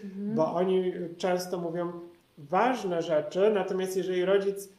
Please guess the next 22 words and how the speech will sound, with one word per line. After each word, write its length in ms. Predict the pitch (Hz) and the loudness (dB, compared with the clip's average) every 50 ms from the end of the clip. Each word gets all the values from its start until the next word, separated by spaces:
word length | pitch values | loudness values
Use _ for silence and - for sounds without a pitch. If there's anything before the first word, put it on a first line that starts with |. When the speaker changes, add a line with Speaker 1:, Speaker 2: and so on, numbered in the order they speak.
| _ | _
Speaker 2:
tego 220 | _ 180 160 165 170 | _ -4 -2 -2 -2
nie 220 | 165 170 175 170 | -2 -2 -4 -6
czuje 320 | - 208 220 220 220 202 180 | 0 2 6 6 8 8 6
Speaker 1:
Mhm. 160 | - - 160 160 | 6 4 4 4
Speaker 2:
albo, 320 | - 160 165 160 165 220 226 - - - - _ | 6 6 6 6 6 4 0 -4 -8 -14 -18 _
nie 260 | - 165 160 160 175 170 | -12 -8 -6 -4 -4 -2
wiem, 320 | 165 165 156 151 156 156 | -2 -2 -2 -2 -2 -4
jakoś 580 | 160 160 160 - 170 165 - - - - - - _ _ _ | -4 -4 -6 -6 -8 -8 -8 -10 -10 -12 -14 -18 _ _ _
Speaker 1:
Nie 140 | 220 226 220 | -6 -6 -4
towarzyszy 760 | 226 226 214 226 220 220 208 220 262 320 330 339 - 254 220 | -4 -4 -2 -2 -2 -2 -2 -2 0 0 0 0 0 0 0
temu 200 | - - 233 226 | 0 0 4 6
Speaker 2:
Tak, 400 | 214 202 190 170 151 - 208 202 | 8 8 10 8 8 6 2 0
Speaker 1:
taką 160 | 190 170 170 | -2 -2 -2
Speaker 2:
y, 40 | 180 | -2
Speaker 1:
swoją 680 | 185 185 - - 226 220 214 208 202 202 202 202 196 185 | -2 -2 -4 -2 -2 -2 0 -2 -2 -4 -4 -6 -4 -2
Speaker 2:
nie, 120 | 180 196 190 190 190 180 | 0 0 0 0 0 2
nie 140 | 185 196 196 | 4 4 4
ma 140 | 196 190 | 4 4
jego 240 | 190 190 185 180 185 | 2 2 2 0 -2
kawałka 560 | 180 - 185 175 220 277 302 294 - - 160 | -2 -2 0 2 4 4 4 4 2 -2 -6
w 100 | 151 - | -4 -4
Speaker 1:
Mhm. 80 | 220 208 | -2 0